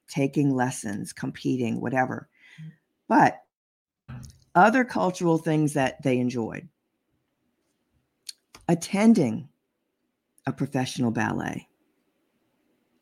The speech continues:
Attending a Philharmonic Orchestra rehearsal. Guess what? The rehearsals for these things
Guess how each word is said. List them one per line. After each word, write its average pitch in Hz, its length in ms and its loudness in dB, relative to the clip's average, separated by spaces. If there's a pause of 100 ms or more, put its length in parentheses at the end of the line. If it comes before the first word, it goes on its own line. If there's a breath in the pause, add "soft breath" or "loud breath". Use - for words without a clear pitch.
(800)
Attending 185 880 2 (1700)
a 151 80 2
Philharmonic 165 640 2
Orchestra 135 560 -4 (120)
rehearsal. 139 640 -4 (1200)
Guess 165 260 2
what? - 320 0 (160)
The 143 120 0
rehearsals 143 600 -2
for 170 120 -4
these 165 240 0
things 190 480 -4